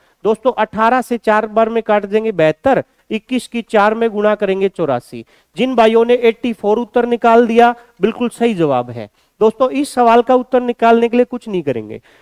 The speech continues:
बहत्तर रुपए में बेची गई, ऊपर लिख दिया, दस परसेंट की हानि है, नीचे घटा दिया, जितना लाभ कमाना है जोड़ दिया,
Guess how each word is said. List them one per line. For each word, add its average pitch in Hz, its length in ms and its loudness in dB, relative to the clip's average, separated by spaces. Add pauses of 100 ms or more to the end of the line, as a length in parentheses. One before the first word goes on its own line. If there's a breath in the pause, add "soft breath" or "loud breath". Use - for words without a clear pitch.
(160 soft breath)
बहत्तर 190 400 4
रुपए 262 260 0
में 254 180 -2
बेची 247 360 -2
गई, 262 160 -2
ऊपर 220 360 -4
लिख 233 180 0
दिया, 233 340 2 (320 soft breath)
दस 262 160 4
परसेंट 254 500 -4
की 254 140 -2
हानि 214 300 2
है, 233 120 0
नीचे 214 420 0
घटा 151 340 -2
दिया, 131 300 -4 (300)
जितना 262 360 0
लाभ 254 280 2
कमाना 233 380 0
है 226 200 -4
जोड़ 202 240 0
दिया, 220 340 2